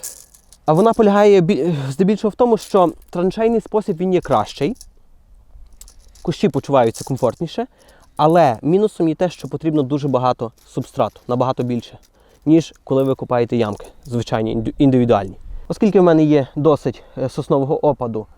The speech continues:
тирси і торфу, я буду все робити,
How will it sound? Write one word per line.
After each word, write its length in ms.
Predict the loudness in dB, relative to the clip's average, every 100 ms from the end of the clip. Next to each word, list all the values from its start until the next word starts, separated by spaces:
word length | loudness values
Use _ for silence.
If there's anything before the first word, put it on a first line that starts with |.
| _ -2
тирси 580 | 0 0 -6 -6 -6 -6 -4
і 300 | 0 0 -2 2
торфу, 400 | 0 2 0 0 -8 -4 2
я 80 |
буду 160 | 4 4
все 160 | 2 0
робити, 360 | 0 -2 -4